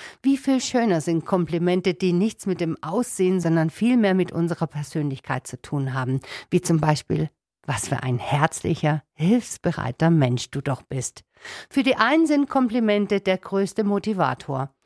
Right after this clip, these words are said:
Andere fühlen sich damit eher unwohl. In unserer deutschen Kultur ist der positive Zuspruch nicht unbedingt verankert. Vor allem im Job leben wir häufig noch nach dem Prinzip,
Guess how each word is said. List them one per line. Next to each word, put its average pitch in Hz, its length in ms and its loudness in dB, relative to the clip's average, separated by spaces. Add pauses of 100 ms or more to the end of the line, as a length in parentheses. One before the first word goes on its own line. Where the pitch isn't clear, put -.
(240)
Andere 190 480 2
fühlen 202 320 2
sich 196 160 0
damit 196 420 -2
eher 175 360 0
unwohl. 143 520 -2 (140)
In 214 140 0
unserer 208 320 2
deutschen 247 440 2
Kultur 254 460 0
ist 175 180 -4
der 175 100 -2
positive 233 760 -4
Zuspruch 185 560 -6
nicht 202 260 0
unbedingt 190 480 0
verankert. 196 540 0
Vor 170 160 2
allem 202 320 4
im 208 260 -2
Job 220 320 -2
leben 175 300 2
wir 165 160 2
häufig 214 360 0
noch 185 240 0
nach 170 200 -2
dem 175 180 -2
Prinzip, 175 560 -4